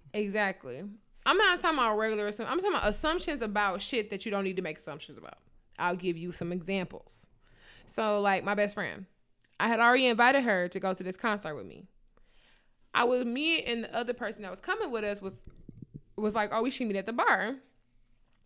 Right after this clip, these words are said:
I was getting ready to tell her that, but I had, we hadn't really touched bases, and I'm a check-in, check-in type of person.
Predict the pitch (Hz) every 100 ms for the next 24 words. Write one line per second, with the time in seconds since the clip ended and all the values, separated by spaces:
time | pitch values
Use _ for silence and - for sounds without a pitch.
0 | - 226 226 202 240 226 214 202 196 294
1 | 320 240 196 180 175 208 262 254 311 247
2 | 240 214 226 208 196 269 370 196 175 185
3 | 202 262 254 214 175 254 226 214 208 202
4 | 196 202 202 208 208 214 202 233 233 233
5 | 240 247